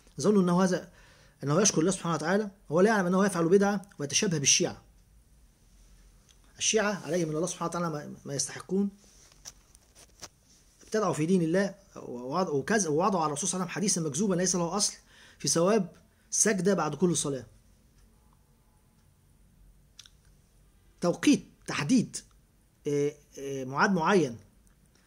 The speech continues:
لا لسنة معينة يخ-، يدخلنا في بدعة. سجدة الشكر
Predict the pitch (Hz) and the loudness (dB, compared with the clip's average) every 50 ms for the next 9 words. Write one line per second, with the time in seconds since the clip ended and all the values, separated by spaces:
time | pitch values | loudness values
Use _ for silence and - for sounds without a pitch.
0 | _ _ _ _ _ _ _ _ _ _ - 147 254 240 160 147 - 247 269 269 | _ _ _ _ _ _ _ _ _ _ -6 -6 -2 0 0 2 4 4 4 6
1 | 240 202 170 147 160 175 185 226 262 302 277 - - - - 156 - 190 196 175 | 6 4 4 4 4 4 4 2 2 0 -4 -8 -12 -12 -10 -6 -4 0 0 0
2 | 165 - 233 220 185 156 139 156 147 127 107 110 - - _ _ _ _ _ _ | 0 2 2 2 2 2 2 2 0 0 -2 -10 -16 -20 _ _ _ _ _ _
3 | _ _ _ - _ _ _ _ - _ _ _ _ _ - - - 254 262 269 | _ _ _ -20 _ _ _ _ -20 _ _ _ _ _ -10 -4 -2 0 0 2
4 | - 226 - - - 311 302 - | 0 0 2 2 2 2 0 -2